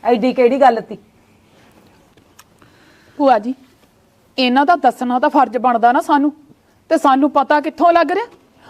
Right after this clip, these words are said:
Speaker 2: ਆ ਮੈਂ ਤਾਂ ਬਾਜ਼ਾਰ 'ਚ ਚੁੰਨੀ ਰੰਗਾਉਣ ਗਈ ਸੀ, ਮੈਨੂੰ ਤਾਂ ਉੱਥੋਂ ਪਤਾ ਲੱਗਿਆ ਵੀ ਇਹਨਾਂ ਨੇ ਤਾਂ ਆ ਕੇ ਬਰੀ ਵੀ ਖਰੀਦ ਲਈ, ਇਹਨਾਂ ਨੇ ਤਾਂ ਸਾਰਾ ਲੀੜਾ ਲੱਤਾ ਖਰੀਦ ਲਿਆ।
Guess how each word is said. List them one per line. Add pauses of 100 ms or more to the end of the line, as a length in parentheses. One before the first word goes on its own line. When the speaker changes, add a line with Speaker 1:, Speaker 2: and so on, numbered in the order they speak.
(140)
Speaker 2:
ਆ
ਮੈਂ
ਤਾਂ
ਬਾਜ਼ਾਰ
'ਚ
ਚੁੰਨੀ
ਰੰਗਾਉਣ
ਗਈ
ਸੀ, (680)
ਮੈਨੂੰ
ਤਾਂ
ਉੱਥੋਂ
ਪਤਾ
ਲੱਗਿਆ (380)
ਵੀ
ਇਹਨਾਂ
ਨੇ
ਤਾਂ
ਆ
ਕੇ
ਬਰੀ
ਵੀ
ਖਰੀਦ
ਲਈ, (420)
ਇਹਨਾਂ
ਨੇ
ਤਾਂ
ਸਾਰਾ
ਲੀੜਾ
ਲੱਤਾ
ਖਰੀਦ
ਲਿਆ।